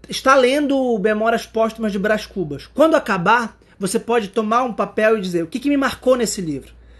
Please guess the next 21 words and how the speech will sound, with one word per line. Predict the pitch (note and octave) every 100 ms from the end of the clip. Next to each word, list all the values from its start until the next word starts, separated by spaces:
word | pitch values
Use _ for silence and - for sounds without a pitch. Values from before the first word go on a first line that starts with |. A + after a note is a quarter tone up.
| - - -
Quem | - C4 B3+
é | D#4 D4
esse | A3 B3+
autor? | A#3 G#3 - D#3+ C3 - - _ _ _ _ _ _ _ -
Quem | C4 C4 B3+
é, | D#4 D#4 D#4 - _
qual | - B3
é | D4+
o | D#4 A#3
ano | A#3+ A#3 G#3
que | -
ele | F3+
escreveu? | D#3+ - F3 C#3+ D3+ C#3+ -
Qual | - B3+ C4+
é, | D#4+ D#4+
quais | B3+ -
são | D4
as | C#4
influências | C#4 - B3+ A#3+ C4+ D#4+ - A#3 F#3+
dessa | E3+ G#3 G#3 G#3
obra? | F#3 E3 D3+ D3